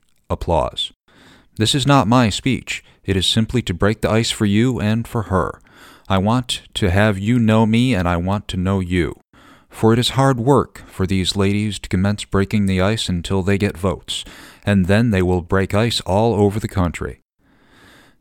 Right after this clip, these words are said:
Miss Susan B. Anthony was the next speaker. She said, You have seen that Missus Stanton, myself, and Mister Train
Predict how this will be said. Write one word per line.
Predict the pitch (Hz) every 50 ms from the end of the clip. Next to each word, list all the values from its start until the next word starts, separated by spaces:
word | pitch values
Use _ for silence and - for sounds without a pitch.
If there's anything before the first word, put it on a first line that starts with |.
| _ -
Miss | 101 101 95 -
Susan | - 120 120 110 113 113 104
B. | 98 104 101
Anthony | 98 104 113 110 - 123 123 113
was | 95 90 90 85
the | - 92
next | 92 101 98 - - -
speaker. | - - - 98 90 - - 65 - - _ -
She | - - - 113
said, | - - 85 78 82 92 - - - - _ _ _ _ _ _ _ _ _ _ _ _ _ _ _ _ _ _ _ _
You | - 117 135 139
have | 143 135 123
seen | - - - 165 147 113 98 95
that | 98 98 -
Missus | 101 101 95 - - 92 85
Stanton, | - - - 101 95 104 104 - 143 143 139 127
myself, | 107 104 98 95 - - 104 113 127 - -
and | - 98 92 78
Mister | 95 104 - - 98
Train | - - - 127 117 101 90 92 101